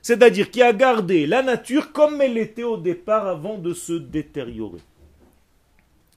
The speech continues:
Je vais donner un exemple. Quand l'homme a fauté, on a dit que tout est tombé.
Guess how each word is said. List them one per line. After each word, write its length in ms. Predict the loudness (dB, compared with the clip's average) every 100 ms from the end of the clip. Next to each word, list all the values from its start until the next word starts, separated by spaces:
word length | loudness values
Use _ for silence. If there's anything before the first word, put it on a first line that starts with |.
| _
Je 80 | -2
vais 80 | 4
donner 200 | 4 2
un 80 | -2
exemple. 400 | -4 -6 -6 _ _ _ _ _ _ _ _ _ _ _ _ -4
Quand 320 | 0 0 -2
l'homme 480 | -4 0 4 2 2
a 60 | -6
fauté, 500 | -8 -6 -6 -8 -12 _ _ -20 -20 -12
on 120 | -4
a 80 | -4
dit 140 | -2 -2
que 100 | -2
tout 280 | 0 2
est 80 | 2
tombé. 320 | 0 -2 -4